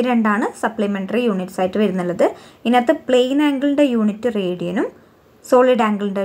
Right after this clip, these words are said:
യൂണിറ്റ് സ്റ്റെറേഡിയനുമാണ്. അപ്പോൾ എത്ര എണ്ണമാണ് പഠിച്ചത്? ഒമ്പതെണ്ണം നമ്മൾ പഠിച്ചു.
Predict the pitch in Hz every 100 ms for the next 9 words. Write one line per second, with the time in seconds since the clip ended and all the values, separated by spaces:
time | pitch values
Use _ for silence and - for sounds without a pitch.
0 | 190 180 170 - 523 - - _ 214 190
1 | 185 180 170 170 302 180 - - _ _
2 | - - 214 214 226 233 240 220 330 330
3 | 208 214 247 226 233 214 214 185 -